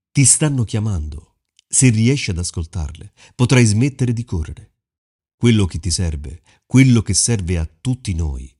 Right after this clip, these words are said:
è il silenzio. Ferma il rumore della tua mente, in modo che i magnifici suoni della vita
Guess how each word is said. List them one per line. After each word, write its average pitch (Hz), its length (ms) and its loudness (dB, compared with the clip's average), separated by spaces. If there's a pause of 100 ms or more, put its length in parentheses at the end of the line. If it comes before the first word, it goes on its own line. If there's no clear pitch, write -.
(400)
è - 120 -6
il 87 140 -2
silenzio. 78 640 -6 (840)
Ferma 113 380 4
il 101 100 2
rumore 98 340 0
della 80 180 -2
tua 82 200 -6
mente, 76 600 -8
in 104 140 0
modo 101 340 0
che 90 120 -6
i 90 80 -2
magnifici 87 640 -4
suoni 98 320 -4
della 78 180 -6
vita 76 360 -10